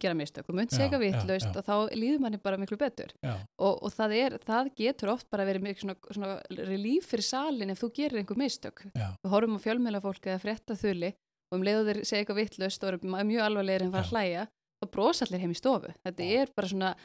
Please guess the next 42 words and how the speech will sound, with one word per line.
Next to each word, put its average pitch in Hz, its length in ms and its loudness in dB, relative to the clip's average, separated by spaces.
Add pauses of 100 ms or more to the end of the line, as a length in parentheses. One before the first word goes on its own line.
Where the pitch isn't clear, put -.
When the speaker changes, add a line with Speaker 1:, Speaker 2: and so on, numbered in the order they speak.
(260)
Speaker 1:
það - 160 -2
er 262 140 -2
bara 214 100 2
svo, 202 80 -4
við 202 80 -2
erum 202 140 -2
svo 220 80 -2
mannleg 247 480 -2
að, 190 320 -2
að - 240 -8
það 202 100 2
er 262 140 -2
ekkert 214 260 -4
að 208 80 0
ég 190 60 0
að - 80 -2
segja 247 100 2
eitthvað 196 160 0
vitlaust. - 460 -12 (320)
Speaker 2:
Ég 139 220 4
get - 160 -2
alveg, 147 480 6
hérna, 135 280 4 (400)
sagt 160 360 6
það 135 240 8
að 123 240 8
eftir 135 320 2
að 127 140 6
ég 127 100 6
sá, 143 140 2 (260)
hérna, 127 240 2
hann 127 300 4
Boga 143 480 8 (100)
fréttamann 139 480 6
labba 143 400 8
á - 0 -
eftir 139 240 4
öndunum 139 640 6
niður 131 220 8
í - 20 -
bæ, 151 140 10 (160)
hérna, 120 240 8